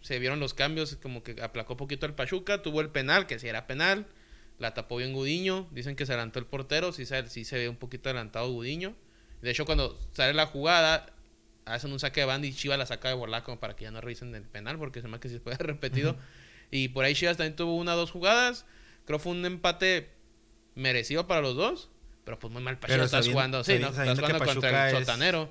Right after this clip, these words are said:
Speaker 2: sotanero.
Speaker 1: Debías de haber ganado el partido, este, pues qué mal por Chivas. Y qué
Speaker 2: Buen
Speaker 1: bien por Pachuca.
Speaker 2: en, en el
Speaker 1: <laughs>
Speaker 2: gol de Chivas fue Jesús Molina en cabezazo a pase de Connie Brizuela, Brizuela que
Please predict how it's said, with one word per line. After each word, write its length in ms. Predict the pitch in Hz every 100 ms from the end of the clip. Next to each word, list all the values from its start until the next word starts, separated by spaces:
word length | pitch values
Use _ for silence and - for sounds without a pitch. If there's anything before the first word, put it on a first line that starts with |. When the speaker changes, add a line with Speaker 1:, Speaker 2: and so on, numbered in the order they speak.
| -
Speaker 2:
sotanero. 560 | 107 104 107 110 107
Speaker 1:
Debías 260 | 117 127 123
de 80 | 131
haber 80 | 131
ganado 200 | 131 135
el 60 | 135
partido, 580 | 123 120 196 240 247 - - - _ -
este, 600 | - 110 - - - - -
pues 160 | 110 -
qué 100 | 113
mal 140 | 117
por 160 | - 127
Chivas. 400 | 131 135 139 - - _ _ _ _ _ -
Y 60 | -
qué 40 |
Speaker 2:
Buen 100 | 120
Speaker 1:
bien 140 | 120 123
por 140 | 131 113
Pachuca. 420 | 113 147 160 165
Speaker 2:
en, 200 | 139 127
en 180 | 131 127
el 260 | 123 123 120
Speaker 1:
<laughs> 0 |
Speaker 2:
gol 160 | 123
de 240 | 123 147 143 135
Chivas 280 | 143 143
fue 160 | 139 143
Jesús 240 | 139 123 131
Molina 320 | 135 135 139
en 60 |
cabezazo 540 | 139 127 110 120 - 139
a 120 | 127
pase 260 | 110 - 127
de 260 | 120 110
Connie 220 | - 110
Brizuela, 460 | 120 117 113 117 127 -
Brizuela 380 | 110 110 113 127
que 260 | 104 87